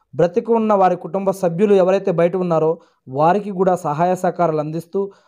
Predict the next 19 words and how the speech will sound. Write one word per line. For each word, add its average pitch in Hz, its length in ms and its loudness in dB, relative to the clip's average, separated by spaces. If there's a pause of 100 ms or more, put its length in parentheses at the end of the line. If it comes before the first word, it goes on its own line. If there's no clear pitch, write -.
(140)
వారు 180 340 2
కూడా 190 360 -2 (280)
ధర్మం 185 400 -2
ప్రకారం 165 440 -2 (380)
ఖురాన్ 202 280 4
మరియు 202 220 0
హదీసుల 185 320 -2
పద్ధతుల్లో 170 680 -2 (300)
జీవించడం 202 680 -2
కోసం, 190 440 -2 (540)
వారికి 196 560 0
మనం 190 220 -2
కావాల్సిన 190 460 0
సాయశక్తుల 180 680 0
సహాయ 165 400 -2
సహకారాలు 170 420 -2
అందించ-, 170 480 -2
అందించడం 175 540 -2
కోసం 165 340 0